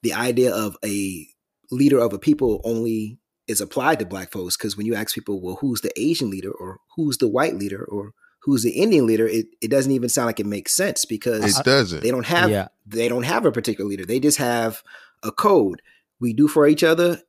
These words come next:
Speaker 1: and we make sure the next one comes up. All of them do that. Whereas America's code is just boycott black, and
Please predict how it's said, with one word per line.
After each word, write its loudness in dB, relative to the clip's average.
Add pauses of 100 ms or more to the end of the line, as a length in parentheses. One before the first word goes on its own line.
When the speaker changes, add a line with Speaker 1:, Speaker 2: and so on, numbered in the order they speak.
Speaker 1:
and 0
we 4
make 2
sure 4
the -2
next -2
one -4
comes -6
up. -2 (320)
All 2
of 4
them 0
do -2
that. -8 (200)
Whereas 2
America's 2
code 4
is -2
just 0
boycott -2
black, -2
and -10